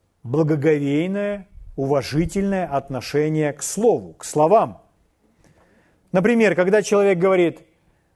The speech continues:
«Да, я знаю, что Господь это сказал. Да я знаю, что Библия об этом говорит. Да я читал эти места Писания. Но ты понимаешь,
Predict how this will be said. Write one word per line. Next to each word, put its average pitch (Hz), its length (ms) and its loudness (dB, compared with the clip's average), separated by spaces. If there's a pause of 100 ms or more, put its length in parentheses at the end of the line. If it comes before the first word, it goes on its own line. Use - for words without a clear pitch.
(800)
«Да, 208 580 2
я 226 260 0
знаю, 208 680 0
что 170 180 -6
Господь 160 400 -4
это 143 180 -4
сказал. 110 500 -12 (680)
Да 202 80 -2
я 269 120 0
знаю, 254 340 -2
что - 160 -6
Библия 190 300 -4
об 170 60 -2
этом 156 220 -6
говорит. 110 320 -14 (240)
Да 175 60 0
я 254 160 2
читал 277 320 0
эти 269 120 -8
места 233 300 -2
Писания. 127 560 -10 (440)
Но 165 100 -2
ты 190 120 2
понимаешь, 185 1000 -2